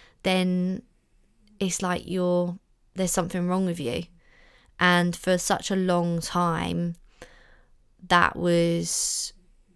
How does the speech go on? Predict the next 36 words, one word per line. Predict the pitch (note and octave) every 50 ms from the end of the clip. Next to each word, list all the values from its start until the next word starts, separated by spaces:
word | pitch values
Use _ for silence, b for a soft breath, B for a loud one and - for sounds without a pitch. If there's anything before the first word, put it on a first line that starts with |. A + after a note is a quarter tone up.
| _ - _ _ _ _ _ _ _ _ _ _ -
how | - - F#3+ F3 F3 E3+
I | F3 F3+ F#3+ G#3 G#3
felt | G3 - - - - - - - - - - - - - - - _ _ _ _ _
because | - G3 F#3+ - - - G#3 G#3+ G3 F#3
of, | F3 E3+ - E3 F#3 - - - B B B B B B B B B B B - - - _ _ - - - -
you | F3 F3+
know, | E3 D#3+ D#3+
the | D#3+ E3
media | E3+ F3+ G3 G3+ G#3 G3+ F#3 F#3 F3 E3+ E3 D#3+ D#3+ D#3+ D#3 D#3+ - -
and | - E3+ E3 D#3+ D#3+ D#3+ D3+ D#3+ D#3+ D#3+ D#3+ - - -
T | - - F#3+ F#3
V | F3 G3 G#3 G#3 G3+
programs | - - E3+ E3+ E3+ D#3+ E3+ D#3 D#3 D#3 D#3 D#3 D#3 D#3 D#3+ D#3+ D#3 D#3+ -
growing | - E3 E3 D#3+ D#3+ D#3+ E3
up | E3+ F3+ - - - - -
that | - E3+ D#3 -
would | - G3 - -
pick | - - F#3+ - -
apart | F3 - - - F3 E3+ E3 - - -
women's | - F3 E3+ E3 D#3+ D#3+
bodies | - - F#3 F#3 F3 E3+ E3 E3 D#3+ E3
or | E3 E3 E3
say, | - - D#3+ D#3+ D#3 D#3 D#3 B B B B B B B B
"Oh, | - F#3 F3+ F3
well, | E3+ D#3+ E3 E3+
you | D#3+ E3+ E3+ F#3 F#3+
need | F#3 F3+ E3+ D#3
to | - -
get | - C#3+ - -
rid | F3 E3+ E3
of | D#3+ -
your | E3 D#3
cellulite | - - E3+ D#3+ D#3 D#3 D#3 D3 - -
this | F3 F3 E3+ - -
way," | - D#2+ E2 - - - -
or, | E3+ E3 D#3+ D#3 D#3